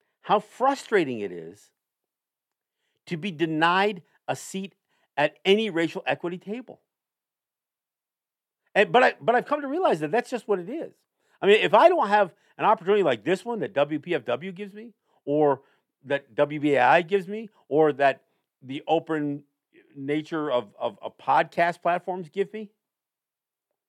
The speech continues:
we wouldn't have any. And one of the things that we get told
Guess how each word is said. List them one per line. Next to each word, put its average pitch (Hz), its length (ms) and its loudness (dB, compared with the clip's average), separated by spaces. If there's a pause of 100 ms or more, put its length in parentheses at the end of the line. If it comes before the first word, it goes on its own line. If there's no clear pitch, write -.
(720)
we 220 120 -4
wouldn't 240 220 -2
have 175 120 -4
any. 214 160 -4 (180)
And 190 160 0
one 294 120 8
of 415 60 6
the 370 60 2
things 226 120 2
that 180 40 -2
we 175 100 -4
get 139 140 -4
told 226 540 6